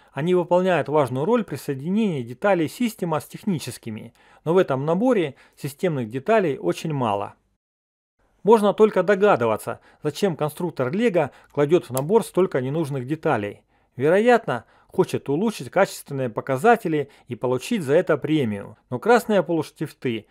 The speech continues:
никак не влияют на работу поворота клешни. С помощью червяка вращается рычаг, который жестко закреплен на оси червячной передачи. И для успешной работы всего устройства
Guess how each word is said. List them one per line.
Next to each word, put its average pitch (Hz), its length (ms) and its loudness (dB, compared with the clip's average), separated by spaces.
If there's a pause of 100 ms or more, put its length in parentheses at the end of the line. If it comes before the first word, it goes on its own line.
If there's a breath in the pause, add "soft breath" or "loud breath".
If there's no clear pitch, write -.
никак 214 380 -2
не 196 60 2
влияют 214 460 4
на 123 120 -2
работу 160 360 2
поворота 143 520 0
клешни. 131 580 -8 (240)
С - 80 -20
помощью 196 440 4
червяка 185 600 0 (220 loud breath)
вращается 156 520 0
рычаг, 226 440 0 (220 soft breath)
который 139 360 0
жестко 156 380 0
закреплен 143 540 -2
на 143 80 0
оси 185 260 -6
червячной 151 480 0
передачи. 147 720 -4 (220)
И 156 60 -6
для 175 160 4
успешной 180 440 -2
работы 180 400 2
всего 135 340 0
устройства 160 640 0